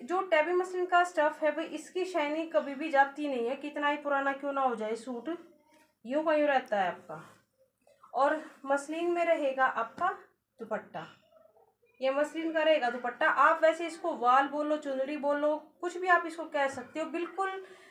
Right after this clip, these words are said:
जहाँ पर भी आप इसको डालोगे, ये चीज़ें वहीं पर ही इस तरह से stable हो जाएंगी बिल्कुल ही। घूंघट निकालना है तो घूंघट भी आसानी से निकाल सकते हो इनमें से,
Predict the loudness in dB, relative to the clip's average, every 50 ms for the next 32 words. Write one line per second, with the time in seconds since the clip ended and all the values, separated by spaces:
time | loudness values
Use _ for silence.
0 | -20 _ -2 0 2 2 4 4 4 4 4 2 2 2 2 4 6 6 6 4
1 | -2 -4 -2 -2 0 2 2 2 2 4 4 4 4 4 0 -2 -2 -4 -4 -4
2 | -4 -2 -2 -2 2 4 4 4 4 2 0 2 2 2 2 2 0 -2 -2 -2
3 | -2 -2 0 0 0 -2 -4 -8 -10 -4 -2 -2 0 0 0 -2 0 0 0 0
4 | 0 0 -2 -4 -4 -6 -8 -8 -10 -10 -12 -14 -18 -20 _ _ _ _ _ _
5 | _ -10 -6 -6 -6 -6 -6 -6 -6 -6 -6 -6 -8 -12 -12 -12 -14 -20 _ _
6 | _ -12 -8 -4 0 2 2 2 2 2 2 4 6 6 6 6 6 6 6 6
7 | 6 4 2 2 -2 -2 -2 -2 -2 -4 -4 0 2 2 2 2 2 0 0 -2
8 | -2 -2 -2 -4 -4 -2 2 2 2 2 2 -2 -8 -10 -10 -6 -4 -2 -2 -2
9 | -4 -4 -6 -6 -8 -8 -8 -8 -8